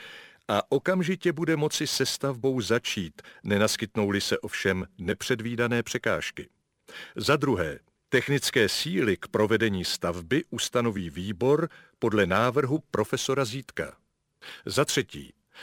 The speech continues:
za vrchní řízení povoluje se profesoru Zítkovi honorář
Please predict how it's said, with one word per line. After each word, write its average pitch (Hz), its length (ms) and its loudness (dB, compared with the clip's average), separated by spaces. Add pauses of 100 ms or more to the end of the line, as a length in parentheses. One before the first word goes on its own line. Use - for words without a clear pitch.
(100)
za 101 180 0
vrchní 147 360 2
řízení 123 640 -2 (180)
povoluje 131 540 4
se - 220 0
profesoru 117 680 -2
Zítkovi 123 600 -2
honorář 117 680 2